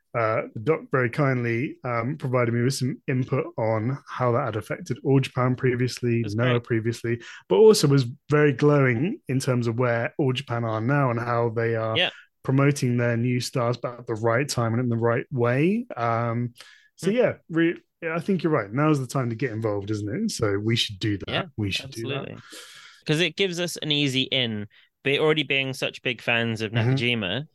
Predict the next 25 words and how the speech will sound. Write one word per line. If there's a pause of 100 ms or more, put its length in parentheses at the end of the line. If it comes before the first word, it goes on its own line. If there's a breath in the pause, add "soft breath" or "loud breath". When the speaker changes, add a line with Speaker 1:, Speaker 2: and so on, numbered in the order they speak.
Speaker 2:
it
gives
us
an
entry
point,
you
know,
seeing
hi-,
whoever
he
faces
off,
it's
like, (240 loud breath)
well,
we
already
know
one
half
of
this
equation.